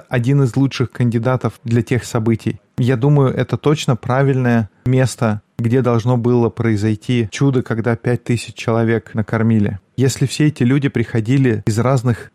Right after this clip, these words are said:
мест, это, пожалуй, самое лучшее место, где было их собрать. И понятно, что если пойти дальше, глубже в пустыне есть куча других мест, но непонятно, почему нужно было так далеко уходить.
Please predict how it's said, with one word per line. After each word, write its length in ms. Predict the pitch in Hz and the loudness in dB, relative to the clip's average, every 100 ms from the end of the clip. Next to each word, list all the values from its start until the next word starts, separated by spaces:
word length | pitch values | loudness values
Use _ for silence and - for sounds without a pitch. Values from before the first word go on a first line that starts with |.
| - | -2
мест, 480 | 117 143 - - - _ | 0 2 0 -6 -20 _
это, 200 | 139 - | -6 -4
пожалуй, 420 | - 120 120 123 | -2 0 2 0
самое 360 | 113 139 139 120 | 0 0 2 2
лучшее 320 | 120 120 - | 2 0 -2
место, 300 | 120 120 - | 0 0 -2
где 160 | 110 110 | -2 -2
было 240 | 104 117 | 2 2
их 140 | 110 - | 2 -2
собрать. 480 | - 104 107 - - | -4 0 0 -2 -4
И 60 | |
понятно, 420 | 110 127 147 156 | -2 0 2 0
что 180 | 110 - | -4 -2
если 360 | 123 123 - 113 | 0 0 -2 -4
пойти 340 | - 117 - | -2 -2 -2
дальше, 540 | 110 120 151 - 117 110 _ | -2 0 0 0 -4 -4 _
глубже 400 | - 113 139 135 | -6 -2 0 0
в 60 | 123 | -2
пустыне 560 | - 113 - 147 135 113 | -4 -6 0 2 2 2
есть 260 | 117 110 | 0 -2
куча 320 | - 156 - | -4 -4 -2
других 460 | 113 117 117 151 - | -4 -4 -2 -4 -2
мест, 340 | 127 110 - - - | -2 -2 -4 -10 -2
но 80 | 123 | 0
непонятно, 640 | 131 127 127 139 135 117 | 2 0 0 0 0 -4
почему 580 | - - - 127 131 104 _ | -4 -6 -2 0 0 -2 _
нужно 280 | 131 117 120 | -2 0 0
было 280 | 113 127 117 | 2 2 2
так 200 | 117 104 | -2 -2
далеко 380 | 110 110 - 127 | 0 -2 0 -2
уходить. 480 | 110 110 104 110 | -2 -2 -2 -4